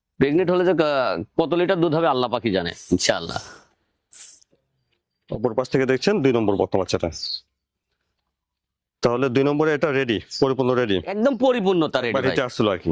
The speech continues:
Speaker 1: হ্যাঁ, একবার হিটে আসছিল, এবার হিটে আসলে ইনশাআল্লাহ বীজ দিয়ে, দিয়ে, দিয়ে দেওয়া যাবে, ঠিক আছে। এক কথায় যে একদম বীজ দেওয়া বাচ্চা রেডি।
Speaker 2: দুই নম্বরের বকনাটার দামটা কেমন চাচ্ছেন?
Speaker 1: এটার দাম চাচ্ছি এক লক্ষ তিরিশ হাজার টাকা।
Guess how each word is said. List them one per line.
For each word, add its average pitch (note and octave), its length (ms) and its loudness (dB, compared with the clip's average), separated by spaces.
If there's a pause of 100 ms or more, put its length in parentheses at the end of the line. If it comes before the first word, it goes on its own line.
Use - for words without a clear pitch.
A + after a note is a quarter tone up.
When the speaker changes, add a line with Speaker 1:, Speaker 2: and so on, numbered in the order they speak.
Speaker 1:
হ্যাঁ, B2+ 180 0 (100)
একবার F3 220 0
হিটে F#3+ 260 0
আসছিল, A3 360 0 (420)
এবার A3 240 2
হিটে B3 180 2
আসলে B3+ 280 2
ইনশাআল্লাহ G3+ 300 2
বীজ F3+ 180 2
দিয়ে, C#3+ 160 4 (160)
দিয়ে, D3 280 4
দিয়ে C3+ 260 2
দেওয়া G#2 200 0
যাবে, E2+ 240 0 (440)
ঠিক G#3+ 120 4
আছে। G#3+ 160 0
এক G#3 160 -4
কথায় C4+ 300 0
যে C4 120 2 (160)
একদম A#3 220 2 (140)
বীজ G#3 220 2
দেওয়া F#3+ 200 2
বাচ্চা C#3+ 320 -2
রেডি। D#3+ 340 0 (2250)
Speaker 2:
দুই A#2+ 140 4
নম্বরের C#3+ 280 2
বকনাটার C#3+ 320 0
দামটা C3+ 220 -2
কেমন A2+ 180 -2
চাচ্ছেন? F#2+ 300 -2 (300)
Speaker 1:
এটার G3 380 -2
দাম G#3 220 2
চাচ্ছি G#3 380 0 (140)
এক F#3+ 160 0
লক্ষ G3+ 180 0
তিরিশ F3 260 0
হাজার C3 180 -4
টাকা। D#2+ 200 -4